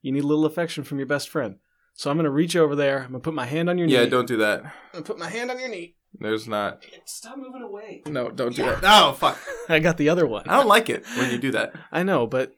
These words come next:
Speaker 1: you need it, and
Speaker 2: <sighs> I don't need it.
Speaker 1: you just need a little bit of human touch
Speaker 2: What I
Speaker 1: to
Speaker 2: need is
Speaker 1: remind
Speaker 2: for you
Speaker 1: you,
Speaker 2: to not.
Speaker 1: just to remind you that you are valued by me, your best friend, which is
Speaker 2: Yes.
Speaker 1: more than you've ever given me.
Speaker 2: Okay. Well, it's more than you deserve.
Speaker 1: <laughs> That's true.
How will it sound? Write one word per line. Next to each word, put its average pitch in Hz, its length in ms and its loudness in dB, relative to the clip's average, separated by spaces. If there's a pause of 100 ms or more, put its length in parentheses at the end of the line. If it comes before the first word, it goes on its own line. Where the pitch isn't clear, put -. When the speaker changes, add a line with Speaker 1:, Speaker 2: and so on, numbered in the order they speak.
(440)
Speaker 1:
you 160 560 -2
need 147 240 4
it, - 240 -6
and 117 160 -10 (220)
Speaker 2:
<sighs> 113 100 -10
I 143 120 -8
don't 156 180 -10
need 135 180 -6
it. - 100 -12
Speaker 1:
you 131 80 -8
just 170 180 -2
need 165 100 6
a 131 80 2
little 165 240 0
bit 165 160 0
of 151 80 0
human 156 240 0
touch 143 80 0
Speaker 2:
What 147 100 6
I 143 40 6
Speaker 1:
to 147 60 6
Speaker 2:
need 160 100 6
is 151 80 6
Speaker 1:
remind 151 300 6
Speaker 2:
for 143 40 6
you 143 60 6
Speaker 1:
you, 131 60 6
Speaker 2:
to 120 80 2
not. 117 200 6
Speaker 1:
just 190 200 4
to 220 100 2
remind 190 320 6
you 175 100 0
that 160 180 -2
you 156 120 2
are 131 120 -2
valued 147 560 0
by 117 120 -4
me, 120 160 -2
your 117 140 -4
best 104 240 -6
friend, - 200 -16 (180)
which 156 140 -2
is 165 60 0
Speaker 2:
Yes. 143 60 2
Speaker 1:
more 190 120 4
than 180 120 4
you've 156 120 4
ever 131 160 0
given 113 300 -8
me. 82 180 -14 (320)
Speaker 2:
Okay. - 160 -10 (1300)
Well, 175 200 0
it's - 200 -8 (220)
more 143 140 4
than 156 120 0
you 151 80 -2
deserve. - 380 -8 (160)
Speaker 1:
<laughs> 202 920 -2 (140)
That's 117 220 -4
true. 226 400 -2